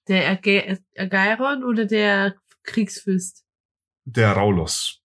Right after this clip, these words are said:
Speaker 1: Der Raulos
Speaker 2: Äh, nee, nee,
Speaker 1: Kriegsfürst.
Speaker 2: äh, Raulor hieß er.
Speaker 1: Lau-
Speaker 2: Das hat dann natürlich totales Chaos in der Stadt ausgelöst.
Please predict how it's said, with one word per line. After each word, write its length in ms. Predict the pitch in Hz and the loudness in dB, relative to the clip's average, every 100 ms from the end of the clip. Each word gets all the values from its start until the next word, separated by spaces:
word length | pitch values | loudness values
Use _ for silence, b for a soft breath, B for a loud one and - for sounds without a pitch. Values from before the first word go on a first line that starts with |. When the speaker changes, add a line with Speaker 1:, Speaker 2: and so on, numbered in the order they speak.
| _ | _
Speaker 1:
Der 160 | 180 170 | -4 -2
Raulos 560 | 160 185 190 175 - | 2 4 4 4 0
Speaker 2:
Äh, 180 | 120 107 | 2 4
nee, 160 | 110 113 | 6 6
nee, 120 | 110 | 6
Speaker 1:
Kriegsfürst. 140 | 98 90 | 4 2
Speaker 2:
äh, 160 | 110 | 4
Raulor 440 | 104 110 107 104 90 | 4 6 6 4 2
hieß 140 | 85 | -4
er. 160 | 87 113 | -8 -6
Speaker 1:
Lau- 280 | 165 160 165 _ _ - - _ _ _ _ _ - _ - | -4 -4 -4 _ _ -20 -20 _ _ _ _ _ -20 _ -4
Speaker 2:
Das 280 | 113 135 120 | 0 2 2
hat 160 | 117 | 2
dann 80 | 107 | 2
natürlich 300 | 104 113 104 | 2 0 0
totales 420 | - 110 95 90 | 2 2 2 0
Chaos 280 | - 110 113 | 0 2 2
in 60 | 117 | 2
der 60 | 110 | 0
Stadt 240 | 120 120 | 0 0
ausgelöst. 720 | 120 117 120 120 117 - - | 0 0 2 2 2 -4 -10